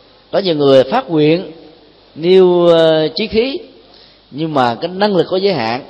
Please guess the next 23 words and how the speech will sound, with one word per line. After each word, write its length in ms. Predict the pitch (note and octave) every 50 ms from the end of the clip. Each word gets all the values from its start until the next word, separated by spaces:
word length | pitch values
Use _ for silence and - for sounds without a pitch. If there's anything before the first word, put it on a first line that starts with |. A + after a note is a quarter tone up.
| - - _ _ _ _ _ _ _ G#2+
hoàn 300 | B2 C#3 C#3 C3+ B2+ A2
cảnh, 440 | - B2 A#2 A#2+ E3+ A#3 C4+ D4+ A3
điều 160 | E3+ D3+ C#3
kiện 400 | - - C3 B2 B2 C3 D3 E3 - - - - - - _
gặp 160 | A2 B2 B2+ D3
nhiều 180 | D3 C#3+ C3+ -
chướng 160 | - G#3+ A3+ A3
duyên, 260 | G3+ G3 F#3+ C3+ A#2+ - - - - _ - _ _ _ _ _ _ _
cho 100 | D3 D3
nên 220 | D#3+ D#3+ D3+ C3+
nỗ 240 | B2+ C3 C3 F#3 B3+
lực 140 | B3 G3 -
làm 340 | D3+ D3+ C#3+ C3+ C3 A#2+ A#2 G#2+ G#2
nhưng 120 | B2 C3+ B2
mà 120 | A#2+ A2+
thành 380 | - - C3 A#2+ A2+ A2 G#2+ A2
quả 360 | G2 G#2 G#2+ A#2 D#3+ G#3+ G#3 - - - - -
chỉ 120 | C3+ D#3+
được 400 | - - - - - - - -
chừng 160 | - E3+ D3+
đó 180 | C#3 B2 C3+ F#3
mà 100 | F#3 C3
thôi, 220 | A2+ B2+ B2+ C3